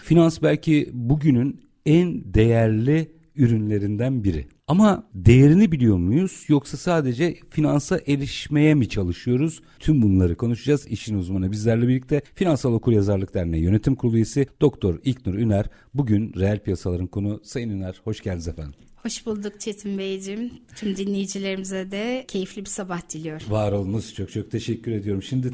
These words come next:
Speaker 1: para konuşacağız. Nasıl keyifli olmasın herkesin
Speaker 2: <laughs>
Speaker 1: keyfi. Şimdi dediğim gibi, herkes bir şekilde finansa ulaşmaya çalışıyor. Bütün konsantrasyon burada. Kimseye de haksızlık yapmak istemiyorum. Yani evet, hele ki bugünlerde çok zor.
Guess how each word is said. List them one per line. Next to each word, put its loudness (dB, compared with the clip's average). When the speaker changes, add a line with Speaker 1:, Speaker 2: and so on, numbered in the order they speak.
Speaker 1:
para -2
konuşacağız. -4
Nasıl 2
keyifli 2
olmasın 0
herkesin 8
Speaker 2:
<laughs> 6
Speaker 1:
keyfi. 0
Şimdi 4
dediğim 0
gibi, 0
herkes -2
bir -10
şekilde -6
finansa -4
ulaşmaya -2
çalışıyor. -8
Bütün -6
konsantrasyon -4
burada. 0
Kimseye 8
de 4
haksızlık 2
yapmak 2
istemiyorum. 0
Yani 0
evet, 0
hele 2
ki -2
bugünlerde -2
çok -4
zor. -10